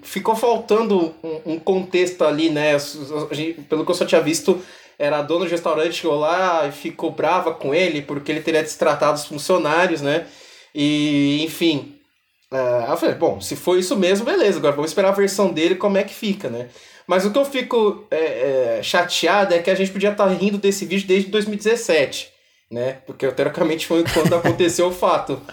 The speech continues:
Se demoraram três anos pra soltar o vídeo. Mas tudo bem, né? Nesse ano maluco que a gente tá, eu... foi um pouquinho de alívio cômico.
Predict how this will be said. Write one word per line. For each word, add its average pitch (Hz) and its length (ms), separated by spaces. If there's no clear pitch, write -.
Se 143 260
demoraram 175 540
três 240 440
anos 208 180
pra 208 140
soltar 202 260
o 208 100
vídeo. 147 300
Mas 359 140
tudo 381 240
bem, 196 180
né? 175 140
Nesse 190 320
ano 208 400
maluco 180 420
que - 80
a 180 60
gente 180 340
tá, 214 580
eu... 196 200
foi 202 140
um 208 60
pouquinho 220 400
de 220 60
alívio 214 300
cômico. 127 540